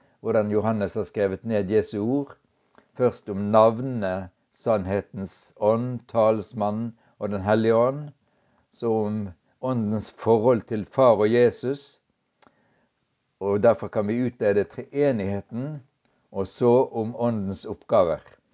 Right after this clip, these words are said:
I kapittel fjorten, vers seksten og det følgende, snakker han om både sannhetens ånd og talsmann, som altså selvfølgelig er en og den samme.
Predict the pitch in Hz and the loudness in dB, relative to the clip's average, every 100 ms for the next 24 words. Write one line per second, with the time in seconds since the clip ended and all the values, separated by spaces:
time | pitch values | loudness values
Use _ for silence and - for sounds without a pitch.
0 | _ _ _ _ _ _ _ _ _ _ | _ _ _ _ _ _ _ _ _ _
1 | _ _ _ _ 104 107 110 - 110 113 | _ _ _ _ -4 0 0 -2 -6 -6
2 | 110 95 110 113 - _ 110 120 143 139 | -8 -6 -2 -4 -6 _ -6 -4 -6 -12
3 | _ _ _ 98 104 - 110 110 - 127 | _ _ _ -2 0 2 2 0 -4 -6
4 | 101 113 98 87 98 110 131 127 113 101 | -4 -2 0 0 -2 -2 -4 -6 -8 -4
5 | 120 104 101 95 82 _ - 85 101 117 | -2 0 -2 -6 -10 _ -18 -4 2 4
6 | 117 101 120 113 95 92 101 85 110 113 | 2 -2 -2 0 -2 -4 -8 -4 0 0
7 | 131 127 _ _ 107 104 - 110 104 - | -2 -10 _ _ -6 -2 6 6 6 2
8 | 92 80 76 - 110 107 110 - - 104 | -4 -4 -4 -6 -4 -4 -6 -8 -8 -6
9 | - 113 95 98 107 107 101 92 85 98 | -4 -2 0 0 2 0 0 -2 -2 -2
10 | 92 98 | -2 -2